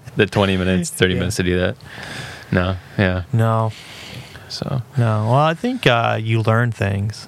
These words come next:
Speaker 1: You definitely do.
Speaker 2: as
Speaker 1: Yeah.
Speaker 2: you, and as you get old, like, so one thing that maybe would surprise a lot of people is, uh, I've generally always, or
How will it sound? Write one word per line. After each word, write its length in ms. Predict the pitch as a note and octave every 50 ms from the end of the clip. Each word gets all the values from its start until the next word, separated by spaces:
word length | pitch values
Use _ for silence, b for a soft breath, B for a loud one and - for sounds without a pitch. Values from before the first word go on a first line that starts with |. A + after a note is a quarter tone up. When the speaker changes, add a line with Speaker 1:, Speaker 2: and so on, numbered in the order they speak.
| - -
Speaker 1:
You 100 | - B2+
definitely 380 | C3 D#3+ D#3 - B2 G2+ E2 D#2+
do. 140 | E2+ F2 F2+ - - - - -
Speaker 2:
as 240 | G#2+ G#2+ G#2+ G#2 A2
Speaker 1:
Yeah. 60 | A2
Speaker 2:
you, 140 | G#2+ A#2 -
and 280 | B2 A#2+ A#2 A2+ A#2 A#2+
as 180 | A2 A2+ A#2 B2+
you 80 | B2+
get 140 | A2+ A2 G#2
old, 160 | A2+ - - A#2+
like, 200 | A#2+ A#2 A2+ -
so 340 | - - B2+ A#2+ A#2 A2
one 320 | A2 A2+ A2 A#2 A2+ A#2+ A#2+
thing 180 | - B2+ A#2
that 80 | A2+ A2+
maybe 340 | A2 A2 A2 G#2+ G#2+ G#2 G#2
would 160 | G#2 G#2 -
surprise 640 | - G#2 - - A2+ G#2+ G#2+ G#2 G#2 G2+ - - - -
a 80 | - A2
lot 220 | G#2+ G#2+ A2 A#2+
of 80 | A#2+ -
people 460 | - G2+ G2 - G#2 G2+ G2+ G2 G2
is, 180 | G2 G2 G2 - B B B B B B B B B
uh, 340 | B G#2 A2 A2 A2 G#2+ G#2 -
I've 120 | - A#2 A2
generally 420 | - B2+ B2 B2 A#2 A2+ G#2+ G#2+
always, 540 | G#2+ A2 G#2 G#2+ G#2+ G#2 G#2 G2+ G2+ - -
or 240 | G#2+ G2+ G2+ G2